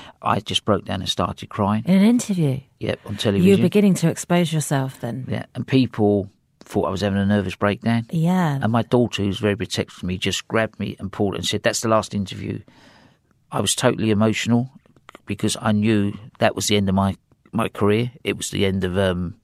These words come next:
Speaker 1: everything I dreamed of.
Speaker 2: It's like a bereavement, isn't it? It's like, 'cause it's the end of an era and, and,
Speaker 1: Yeah.
Speaker 2: and such a proud one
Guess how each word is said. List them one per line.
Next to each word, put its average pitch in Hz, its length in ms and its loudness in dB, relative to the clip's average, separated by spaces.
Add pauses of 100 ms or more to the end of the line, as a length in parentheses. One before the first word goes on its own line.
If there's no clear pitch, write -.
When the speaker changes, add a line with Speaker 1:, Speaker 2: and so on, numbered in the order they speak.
(600)
Speaker 1:
everything 110 400 -2
I - 100 -6
dreamed 104 380 0
of. 123 220 -2 (260)
Speaker 2:
It's - 120 -12
like 330 160 -2
a 285 40 -2
bereavement, 226 840 -2
isn't 247 240 -2
it? 196 100 2
It's - 120 -4
like, - 160 -4
'cause 202 160 -2
it's - 180 -4
the 202 140 0
end 202 180 2
of 185 80 0
an 180 100 0
era 190 320 2 (140)
and, 151 120 -2
and, - 140 4
Speaker 1:
Yeah. 131 140 2
Speaker 2:
and 170 100 2
such - 220 -2
a 180 40 -4
proud 208 440 0
one 156 300 -6